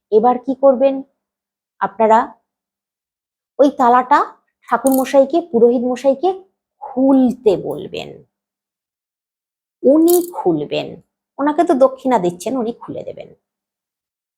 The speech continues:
মায়ের সামনে যেন খুলে দেয়।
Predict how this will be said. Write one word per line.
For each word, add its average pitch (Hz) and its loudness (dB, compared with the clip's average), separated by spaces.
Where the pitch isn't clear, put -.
মায়ের 185 4
সামনে 160 -4
যেন 175 -4
খুলে 143 -6
দেয়। - -10